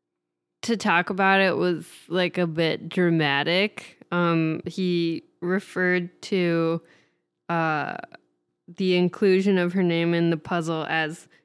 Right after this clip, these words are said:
unfathomable, except as a strategy of trolling, an alarmingly amoral tone deafness,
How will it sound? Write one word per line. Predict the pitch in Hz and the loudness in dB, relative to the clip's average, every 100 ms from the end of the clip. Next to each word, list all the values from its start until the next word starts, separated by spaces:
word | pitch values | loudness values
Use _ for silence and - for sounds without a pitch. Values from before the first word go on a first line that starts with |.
| - | -4
unfathomable, | 185 202 214 214 190 185 190 180 165 160 151 156 156 - | 2 4 2 0 2 2 4 4 2 0 -2 -2 -4 -8
except | 175 - 190 180 190 | -10 -6 -6 -4 -4
as | 180 | -2
a | 185 | -4
strategy | - - 170 170 180 185 175 | -4 0 2 4 2 2 2
of | 165 170 | 0 -4
trolling, | - - 170 170 170 147 156 190 - - - | -10 -2 0 2 0 0 0 -2 -4 -16 -2
an | 185 | 0
alarmingly | 180 160 175 185 208 208 202 196 - | 2 2 2 4 6 6 4 4 2
amoral | 175 185 185 180 180 180 | 2 4 4 4 2 0
tone | 165 - 185 185 185 | -2 0 4 6 4
deafness, | 170 160 - 170 151 156 - - | 2 -2 -2 -2 0 -4 -8 -18